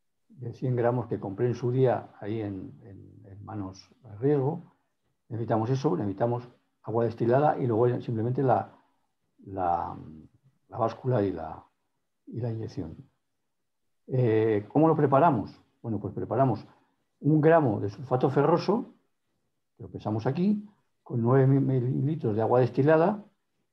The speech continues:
y opcionalmente una gota de ácido sulfúrico. ¿Por qué opcionalmente? Porque el reactivo de sulfato ferroso es un reactivo que es poco estable.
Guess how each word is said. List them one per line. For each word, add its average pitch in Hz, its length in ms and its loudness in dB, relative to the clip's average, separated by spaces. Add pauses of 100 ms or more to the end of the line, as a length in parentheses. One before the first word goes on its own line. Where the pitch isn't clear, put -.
(340)
y 131 100 0
opcionalmente 175 1080 4 (360)
una 147 280 2
gota 151 300 4
de 147 60 2
ácido 110 280 0
sulfúrico. 101 540 -12
¿Por 117 220 -8
qué 165 120 -2
opcionalmente? 143 800 -4 (1040)
Porque 123 580 -2 (160)
el 123 380 -2
reactivo 123 560 2
de 135 160 4
sulfato 143 400 -2
ferroso 160 640 -2 (380)
es 131 160 -4
un 151 120 4
reactivo 151 720 0
que 143 220 0
es 139 80 0
poco 135 320 0
estable. 101 440 0